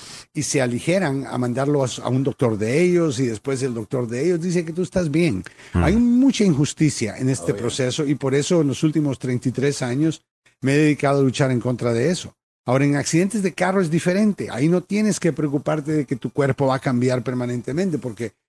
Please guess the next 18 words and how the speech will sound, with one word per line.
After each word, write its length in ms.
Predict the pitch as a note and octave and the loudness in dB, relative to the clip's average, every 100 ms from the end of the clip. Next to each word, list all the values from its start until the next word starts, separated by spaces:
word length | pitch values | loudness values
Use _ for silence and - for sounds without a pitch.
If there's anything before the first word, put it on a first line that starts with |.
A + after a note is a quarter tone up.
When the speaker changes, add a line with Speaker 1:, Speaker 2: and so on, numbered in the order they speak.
| _ | _
Speaker 1:
la 200 | - C#3 | -2 -2
compensación 920 | C3+ C3+ B2 B2+ B2 A2 D#3+ E3 E3 C3 | 0 -2 0 0 0 0 2 2 2 2
de 60 | |
un 160 | B2+ C#3 | 2 2
accidente 680 | B2 - A#2 C3 B3 B3+ F3 | -2 -2 0 4 4 4 2
de 100 | B2+ | 0
carro 440 | A#2+ G#2+ G#2+ C3+ _ - - C#3+ D3+ | -2 -4 -2 -6 _ -20 -6 0 0
reconoce 840 | - C3+ C#3+ G#3 G3+ D3 C#3 B2+ C#3 | 0 0 2 2 0 -2 -2 -2 -2
el 120 | C3 | 0
dolor, 580 | C3 C#3+ D#3+ D#3+ D3+ C3 | 2 4 6 4 2 -4
angustia 640 | A#2 B2+ E3 D3 - D3 | -2 4 4 4 0 -4
y 40 | |
sufrimiento, 920 | B2+ C#3+ B2+ A2+ C3+ D3+ D#3 C3 D3 - _ _ | -2 -4 -2 -2 0 0 -2 -4 -4 -6 _ _
la 140 | C3+ C#3 | -2 0
interferencia 760 | B2 C3+ G#2 A#2+ D3+ E3 D#3 | 0 -2 -2 2 4 4 2
con 220 | C#3 D3 - | 0 -4 -2
tu 120 | C#3 | 0
vida, 420 | D3+ D#3 D3+ C#3+ | 2 2 0 -6